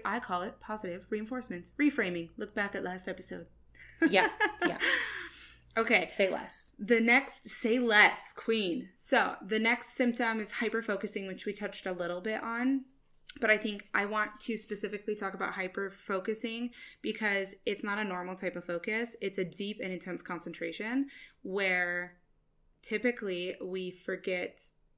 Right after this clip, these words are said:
Speaker 1: time. Like, time is non-existent.
Speaker 2: Mm-hmm.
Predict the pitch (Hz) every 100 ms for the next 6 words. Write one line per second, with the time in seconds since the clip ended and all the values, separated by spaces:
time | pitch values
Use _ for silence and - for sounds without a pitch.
0 | _ _ - 196 175 190 220 - 190 -
1 | - 190 185 202 - _ _ _ _ -
2 | 202 208 202 202 208 208 208 208 - -
3 | 180 170